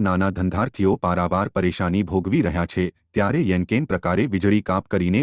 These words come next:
વડિયા શહેરમાં પી જી વી સી એલ વિભાગની સ્થાનિકો વેપારીઓને ત્રાસ આપવાની કાર્યશૈલી સામે વડિયાના વેપારીઓમાં રોષની લાગણીઓ વ્યાપી ગઈ છે.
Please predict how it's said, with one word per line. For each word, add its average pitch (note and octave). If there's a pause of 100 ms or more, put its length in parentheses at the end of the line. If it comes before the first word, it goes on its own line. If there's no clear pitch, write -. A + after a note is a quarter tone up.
વડિયા G2
શહેરમાં E2+ (200)
પી C3+
જી E3
વી E3
સી D3+
એલ E3+
વિભાગની A2
સ્થાનિકો F2+ (320)
વેપારીઓને C3+ (120)
ત્રાસ B2+ (140)
આપવાની F#2+
કાર્યશૈલી A2
સામે F2 (240)
વડિયાના B2
વેપારીઓમાં A2+
રોષની C3
લાગણીઓ G#2 (100)
વ્યાપી F#2
ગઈ F2+
છે. F#2